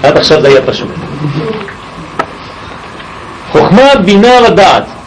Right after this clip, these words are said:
חוכמה, בינה, דעת. חב"ד. חוכמה, בינה, דעת. נמשכים מהם נשמה לנשמה, זאת אומרת חיה, ונשמה, זאת אומרת נשמה, ורוח,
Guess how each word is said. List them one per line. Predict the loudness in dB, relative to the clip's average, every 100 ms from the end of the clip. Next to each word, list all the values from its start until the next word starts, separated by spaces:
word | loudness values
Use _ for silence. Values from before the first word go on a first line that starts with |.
| -12
חוכמה, | -4 2 4
בינה, | 4 4
דעת. | 4 4 4 0
חב"ד. | 2 4 2 0 -14 -18 -20 -18 -18 -18 -18 -18 -8 -2
חוכמה, | 0 2 4 4 2 -2
בינה, | -4 2 4 4 4
דעת. | 4 4 2 -8 -18 -18 -18 -18 -14 -14 -12 -12 -10 -12 -14 -12 0
נמשכים | 4 6 4 4 4
מהם | 6 6 6
נשמה | 4 2 4 6 6
לנשמה, | 6 4 4 4 4 2 -6
זאת | -2
אומרת | 0 2
חיה, | 4 4 4 2 -14 -20 -20 -20 -18 -18 -18 -16 -4
ונשמה, | 2 4 4 2 2 4 4 2 -2 -16 -20 -18 -12
זאת | -4
אומרת | 0 2
נשמה, | 2 2 4 2 0 -6 -18 -18 -18 -18 -18 -6
ורוח, | 2 4 6 4 2